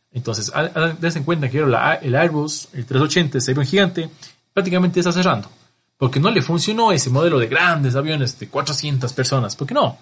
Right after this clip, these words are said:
sea, no va por ahí la cosa. Qué mejor tener aviones pequeñitos que me lleven rápidamente a ciudades, ¿no? Imagínense, de Quito a Guayaquil, de Quito a Manta, de Quito a Ambato. O sea, pe-, aviones pequeños, o sea, un flujo pequeño con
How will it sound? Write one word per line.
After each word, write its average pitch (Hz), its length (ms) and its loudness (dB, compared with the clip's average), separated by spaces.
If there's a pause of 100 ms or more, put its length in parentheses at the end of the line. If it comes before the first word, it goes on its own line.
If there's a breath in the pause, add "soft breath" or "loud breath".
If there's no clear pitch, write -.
(320 soft breath)
sea, 123 140 0
no 175 200 4
va 196 160 6
por 156 120 0
ahí 156 80 2
la 113 100 0
cosa. - 340 -2 (380 loud breath)
Qué 202 140 2
mejor 196 240 2
tener 175 240 4
aviones 160 260 2
pequeñitos 160 560 0
que 123 100 -2
me 117 120 2
lleven 131 360 2 (240 loud breath)
rápidamente 139 600 2
a - 20 2
ciudades, 139 480 4
¿no? 123 360 -2
Imagínense, 127 600 0 (420 soft breath)
de 120 140 -4
Quito 131 320 -2
a 120 40 2
Guayaquil, 127 580 2
de - 80 -10
Quito - 260 -6
a 107 60 0
Manta, 123 440 0
de 104 120 -6
Quito - 280 -12
a 110 60 -6
Ambato. 117 400 2
O 104 60 -6
sea, 110 240 -4 (160)
pe-, 202 180 -4
aviones 190 260 2
pequeños, 175 680 -2 (320)
o 147 80 -4
sea, 135 100 -2
un 123 80 -2
flujo 180 400 0
pequeño 139 460 -2
con 113 160 -10